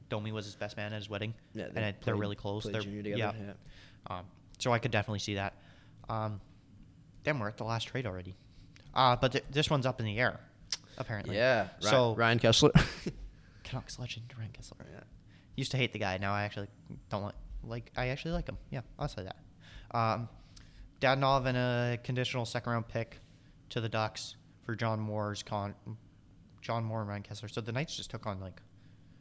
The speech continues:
Speaker 1: oh, I guess they had to clear up money. I wonder if,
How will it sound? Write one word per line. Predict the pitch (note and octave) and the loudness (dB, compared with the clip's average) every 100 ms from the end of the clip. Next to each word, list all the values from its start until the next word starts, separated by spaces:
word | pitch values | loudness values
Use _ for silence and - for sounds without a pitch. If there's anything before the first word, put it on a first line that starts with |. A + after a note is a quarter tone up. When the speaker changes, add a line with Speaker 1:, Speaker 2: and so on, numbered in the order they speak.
| - - - - - - - - - | -20 -20 -20 -20 -20 -20 -20 -20 -4
Speaker 1:
oh, | C#3 | 6
I | C#3 | 6
guess | C3 C#3+ | 8 6
they | D3 | 6
had | C3+ | 4
to | |
clear | B2+ B2+ A2+ | 4 4 4
up | G#2+ | 4
money. | G#2+ G2+ A#2+ - - - - - - - - - - - - - - - - - - | 0 0 -4 -10 -20 -20 -20 -20 -20 -20 -20 -20 -20 -20 -20 -20 -20 -16 -16 -4 4
I | |
wonder | C#3+ F3 D#3+ | 6 6 4
if, | - | 2